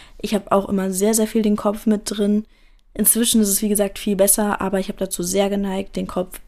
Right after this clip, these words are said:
immer dabei zu haben. Und der war auch immer, sag ich mal, der dominantere Teil. Aber was ich gemacht habe, ist, dass ich einfach mal meine Gefühle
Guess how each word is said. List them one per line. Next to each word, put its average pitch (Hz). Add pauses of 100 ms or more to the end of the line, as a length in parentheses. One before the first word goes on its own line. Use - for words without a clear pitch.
(140)
immer 180
dabei 165
zu 175
haben. 185 (760)
Und 190
der 190
war 180
auch 175
immer, 185
sag 175
ich -
mal, 175
der 175
dominantere 175
Teil. 185 (600)
Aber 202
was 202
ich -
gemacht 208
habe, 180
ist, 208
dass 196
ich 190
einfach 196
mal 196
meine 196
Gefühle 190